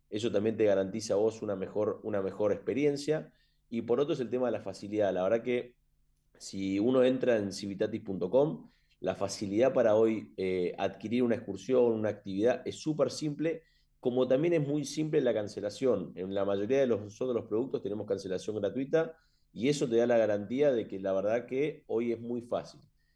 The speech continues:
¿Esto qué significa? Nosotros vamos de manera obviamente directa a través de nuestra web, a través de nuestras apps, pero también nosotros trabajamos con nuestros socios comerciales, que son las agencias de viajes. O sea, acá en Argentina, la verdad que cualquiera de las formas que uno puede llegar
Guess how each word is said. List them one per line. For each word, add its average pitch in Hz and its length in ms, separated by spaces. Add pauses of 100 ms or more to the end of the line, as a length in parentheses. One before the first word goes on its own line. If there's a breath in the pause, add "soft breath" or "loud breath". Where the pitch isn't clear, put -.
(240)
¿Esto 156 240
qué 143 80
significa? 135 420
Nosotros 113 440
vamos 107 260
de 101 80
manera 120 320
obviamente 120 400
directa 135 680 (180)
a 90 120
través 104 320
de 104 80
nuestra 92 480
web, 139 420
a 90 140
través 95 220
de 92 60
nuestras - 360
apps, - 380 (420)
pero 165 220
también 139 260
nosotros 139 240
trabajamos 127 500
con 110 140
nuestros 95 240
socios 135 280
comerciales, 107 500
que 98 80
son 104 140
las 95 140
agencias 110 400
de 104 80
viajes. 147 500 (540)
O 110 120
sea, 107 560
acá 101 220
en 147 80
Argentina, 131 560
la 98 140
verdad 107 240
que 113 320
cualquiera 139 400
de 123 80
las 110 180
formas 127 320
que 110 80
uno 123 280
puede 123 260
llegar 117 420